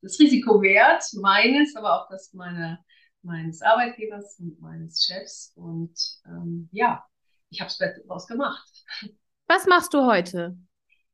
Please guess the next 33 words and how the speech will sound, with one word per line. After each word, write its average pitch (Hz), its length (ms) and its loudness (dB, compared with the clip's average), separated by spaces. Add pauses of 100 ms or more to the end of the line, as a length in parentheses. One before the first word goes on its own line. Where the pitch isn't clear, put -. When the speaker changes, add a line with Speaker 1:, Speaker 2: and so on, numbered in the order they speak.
(140)
Speaker 1:
Ja, 339 420 6
es - 160 -2
gab 359 200 4
uns 302 240 8
schon 302 140 6
sehr 311 120 6
viel 311 140 6
Veränderung 269 480 2
innerhalb 247 420 2
dieses, 214 460 -16
ähm, 185 360 -6
Berufes. 302 520 -6
Wir 220 120 -4
sind 226 180 -6
nämlich 214 340 -14
dann 190 280 -2
nach, 175 500 -4
ähm, 165 400 -4
sieben 196 340 0
Jahren 254 320 0 (520)
mit 214 260 -6 (160)
der 208 300 2
Familie, 208 400 -8
für 247 80 -16
die 233 120 -6
wir 226 100 -10
gearbeitet 185 540 -8
haben, 175 360 -8
von 180 100 -18
Düsseldorf 202 440 -10
nach 165 200 -12
Wien 277 320 6
umgezogen. 160 680 -12